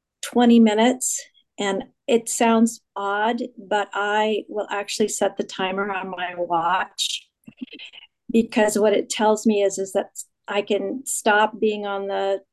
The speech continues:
treadmill, the gerbil wheel, the repetitive thoughts, and say, "All right, at this point, I am now actually going to bring whatever it is of myself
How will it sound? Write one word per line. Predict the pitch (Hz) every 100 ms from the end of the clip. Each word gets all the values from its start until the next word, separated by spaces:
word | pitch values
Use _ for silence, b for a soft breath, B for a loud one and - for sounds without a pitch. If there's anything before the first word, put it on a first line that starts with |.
| -
treadmill, | 208 202 202 196 196 190
the | 196
gerbil | 185 196 202 202 202 196 190 190
wheel, | 214 196 190 190 190
the | 190 190 B B B B -
repetitive | 220 - 226 208 196
thoughts, | - - 190 - -
and | 202
say, | - 196 208
"All | 196
right, | 190 - -
at | 208
this | - 226
point, | - 214 202 196
I |
am | 185 185
now | 185 190 -
actually | 202 214 - 220
going | 190
to | 175
bring | 175 175 -
whatever | - 190 208 208 240 240
it | 220
is | 196 208 220 - _ b b b b b b _ _ _ _ -
of | 196
myself | 220 202 - 208 185 180